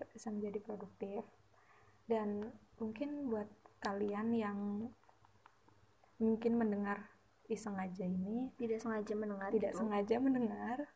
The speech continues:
Speaker 1: lalu sampai akhir.
Speaker 2: Dan kayaknya tuh yang dengerin juga emang dia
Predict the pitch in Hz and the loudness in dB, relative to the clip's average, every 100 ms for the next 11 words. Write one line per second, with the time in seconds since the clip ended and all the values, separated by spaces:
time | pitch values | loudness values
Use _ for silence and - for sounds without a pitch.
0 | _ _ _ _ - 226 220 113 - - | _ _ _ _ -2 2 4 2 -2 -8
1 | 220 220 - 226 233 226 269 302 - 226 | -6 -2 0 0 0 0 0 -2 2 4
2 | 226 226 226 240 302 370 370 247 220 262 | 4 2 0 2 0 0 0 0 0 -4
3 | 349 233 208 - - 202 202 202 202 196 | -4 -6 -6 -6 -8 -6 -6 -4 -4 -4